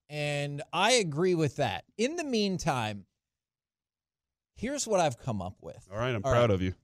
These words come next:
Speaker 1: It's essentially strength of victory, if that's what it goes to. 'Cause Mickey was bringing up, "You're not gonna win that."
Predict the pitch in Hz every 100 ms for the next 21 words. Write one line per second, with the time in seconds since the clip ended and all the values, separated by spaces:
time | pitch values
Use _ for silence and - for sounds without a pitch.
0 | - 151 147 127 240 285 - 285 254 220
1 | 180 131 - 202 233 208 151 156 - 131
2 | 110 107 123 185 190 - 180 160 120 123
3 | 113 101 - 98 85 - _ _ _ 202
4 | 180 247 - 277 214 147 185 170 156 143
5 | 180 190 208 214 196 170 147 127 113 95